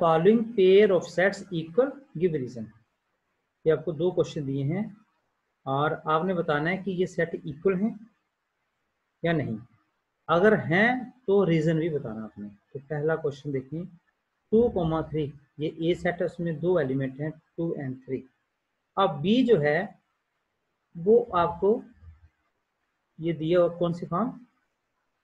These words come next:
बी आपको यह है set builder form। तो पहले इसे हमें solve करना पड़ेगा। तो ये आपको given है एक्स स्क्वायर,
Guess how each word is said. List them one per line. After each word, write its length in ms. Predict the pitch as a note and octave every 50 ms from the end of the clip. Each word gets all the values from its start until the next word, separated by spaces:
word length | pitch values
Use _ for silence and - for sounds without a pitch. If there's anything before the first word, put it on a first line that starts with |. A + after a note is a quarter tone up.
| _ _ -
बी 180 | C3+ D#3 F#3+ G3+
आपको 500 | G3 F3+ - - G3+ G3 G3 G3 - - - _ _ _ _ _ _ _ _ _ _ _ _ _ _ _ _ _
यह 280 | D3+ D3 D#3+ D#3+ D3 F#3
है 220 | A3 C4 - - - _ _ _ _ _ _ _ _ _ _
set 180 | - G#3 G#3 G3+
builder 340 | E3+ D3 C3 C3+ C3+ C3+ C3+
form। 180 | - A#2+ A2+
तो 360 | G#2+ - _ _ _ _ -
पहले 200 | - - F3 F#3
इसे 180 | F#3 F3+ - F#3+
हमें 100 | F3+ F3+
solve 300 | F3 - E3 E3 D#3 C#3+
करना 260 | D3+ C3+ A#2 B2 B2
पड़ेगा। 360 | A#2+ A2 F#2+ F#2+ A2 A#2 - - - - _ - - _ _ _ _ _ _ _ _
तो 80 | E3+ F3
ये 320 | E3 D3+ E3 G3 G#3+ A#3
आपको 340 | A3 F#3+ F3 - - - F3+
given 320 | D3+ D3+ D#3 D#3 F3 D#3+
है 220 | F3 G3+ - - - F3
एक्स 220 | E3+ - - -
स्क्वायर, 540 | G#3+ G#3 - - - G3 E3 D3 D3 F3